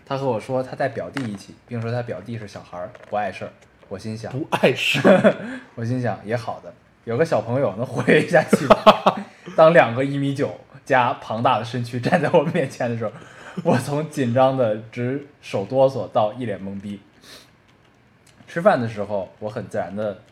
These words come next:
Speaker 1: 坐在他对面。五分钟后，他却和他弟弟换座位，理智让我面带微笑，<laughs> 并以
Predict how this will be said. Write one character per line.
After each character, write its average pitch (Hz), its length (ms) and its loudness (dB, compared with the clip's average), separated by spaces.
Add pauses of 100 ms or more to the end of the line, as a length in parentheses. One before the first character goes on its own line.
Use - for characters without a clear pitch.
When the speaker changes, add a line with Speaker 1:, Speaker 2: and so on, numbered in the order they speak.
(180)
Speaker 1:
坐 101 160 -6
在 90 100 -8
他 104 100 -8
对 107 140 -10
面。 117 220 -6 (640)
五 107 40 -16
分 143 140 -4
钟 190 160 2
后， 185 240 -4 (100)
他 131 160 -4
却 120 140 -6
和 104 180 -10
他 123 100 -2
弟 120 140 -4
弟 101 220 -10
换 123 200 -2
座 117 140 -2
位， 117 180 -2 (520)
理 123 180 -2
智 123 320 -4
让 123 100 0
我 107 120 0
面 135 200 2
带 - 300 2
微 160 100 6
笑， 160 320 0 (340)
<laughs> - 380 -18
并 151 160 0
以 104 320 -2